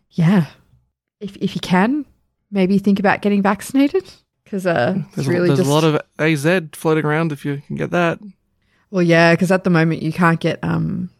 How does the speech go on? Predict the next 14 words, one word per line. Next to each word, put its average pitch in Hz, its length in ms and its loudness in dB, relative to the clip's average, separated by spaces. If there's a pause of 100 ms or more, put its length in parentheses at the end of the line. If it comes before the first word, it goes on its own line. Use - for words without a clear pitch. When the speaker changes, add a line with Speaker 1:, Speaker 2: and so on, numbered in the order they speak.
(200)
Speaker 1:
Pfizer 165 340 4
appointments 156 360 -2
for, - 80 -6
like, - 100 -10
twelve 170 300 -4
weeks 160 280 -2
or 190 60 -6
something. 208 480 -6 (320)
Speaker 2:
Yeah. 123 200 -2 (200)
Speaker 1:
So, 143 540 2 (1040)
yeah, 156 280 -8
I - 20 -8
don't 151 140 -4
know. 160 260 0